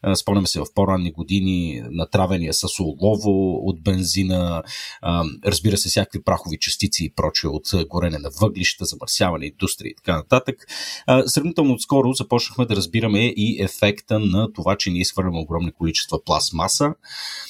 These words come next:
а, и съответно попадането и предимно във водоеми, тук вече ти ще кажеш, Никола, на какво се дължи точно,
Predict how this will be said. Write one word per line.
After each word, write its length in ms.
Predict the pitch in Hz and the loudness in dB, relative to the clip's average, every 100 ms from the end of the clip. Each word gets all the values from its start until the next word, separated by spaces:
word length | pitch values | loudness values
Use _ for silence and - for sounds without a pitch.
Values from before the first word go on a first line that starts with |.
| - - | -12 0
а, 240 | - 120 113 | 2 4 4
и 380 | 131 147 147 143 | 4 6 4 2
съответно 560 | - 113 123 117 113 | 0 2 2 2 -2
попадането 520 | 107 104 117 110 104 104 | -2 2 4 4 0 0
и 100 | - | 0
предимно 340 | - 156 160 | 2 2 2
във 140 | 107 | 0
водоеми, 400 | 98 98 117 104 | 0 2 2 2
тук 200 | - - | -4 -4
вече 220 | 98 101 - | -2 -2 0
ти 80 | |
ще 120 | - - | -2 0
кажеш, 220 | 82 - | -2 -2
Никола, 280 | 87 82 78 | -2 -2 -2
на 80 | |
какво 140 | 80 82 | -4 -6
се 140 | - | -6
дължи 280 | 78 78 - | -4 -4 -6
точно, 440 | - 82 - 131 | -4 -2 2 2